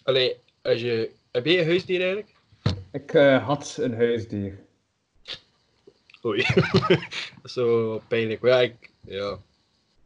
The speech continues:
Speaker 2: Ah, nee, het was, eh, gewoon kattenkanker, maar... Oh ja.
Speaker 1: <laughs> Gewoon kattenkanker? <laughs> Oh, oh ja, dan, eh, wat? Ik wist niet eens dat katten kanker kon krijgen.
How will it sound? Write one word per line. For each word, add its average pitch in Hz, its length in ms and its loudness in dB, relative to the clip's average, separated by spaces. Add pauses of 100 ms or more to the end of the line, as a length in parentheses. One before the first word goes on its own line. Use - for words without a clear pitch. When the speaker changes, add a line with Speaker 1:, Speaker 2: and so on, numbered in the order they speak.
(160)
Speaker 2:
Ah, 180 260 2
nee, 185 140 0
het 180 120 0
was, 160 140 2
eh, 160 60 6
gewoon 160 280 2
kattenkanker, 123 640 -4
maar... 110 260 -10 (400)
Oh 104 100 -10
ja. 101 200 -6 (200)
Speaker 1:
<laughs> - 300 2
Gewoon 240 340 0
kattenkanker? - 960 2
<laughs> 381 720 4 (280)
Oh, 202 440 6
oh 220 160 4
ja, 240 240 6
dan, 196 380 -2
eh, 226 360 -6 (280)
wat? 220 400 -6
Ik - 260 -20
wist 165 180 -8
niet 160 120 -10
eens 151 100 -4
dat 139 120 -4
katten 117 300 -10
kanker 120 340 -8
kon 110 240 -10
krijgen. 123 460 -10